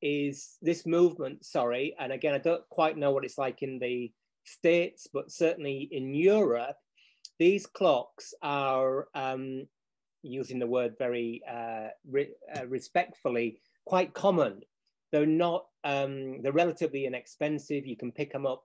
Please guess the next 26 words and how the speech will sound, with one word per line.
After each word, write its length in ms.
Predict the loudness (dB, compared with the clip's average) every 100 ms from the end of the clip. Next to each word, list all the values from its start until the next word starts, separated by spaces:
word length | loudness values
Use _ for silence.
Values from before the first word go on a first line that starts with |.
| -4
for 360 | 0 2 0 -4
twenty 600 | -2 0 0 -4 -8 -10 -6
to 240 | -6 -6 -4
fifty 360 | -2 -2 -4 -10
pounds. 640 | -4 -2 -2 -4 -8 -12 _ _ _ _ -8
Uh, 240 | -4 -4 -2
with 140 | -2
a 40 | -2
case 500 | 0 2 0 -4 -6
and 120 | -4
a 40 |
dial 320 | 0 2 2
and 100 | 0
everything. 480 | 0 -2 -4 -4 -4
They're 100 | -2
not 260 | 0 0 -2
expensive 580 | -14 -10 -6 -6 -6 -10 -2
clocks, 400 | -2 -2 -10 -20 -20 -20 _
you 80 | -10
know, 80 | -8
in 120 | -4
relative 380 | -2 -2 -6 -12 -6
terms. 500 | -4 -4 -6 -14 -20 _ _ _ _ _ _
And 180 | -4 0
what 240 | 0 0 -4 0
they 600 | 2 4 2 2 0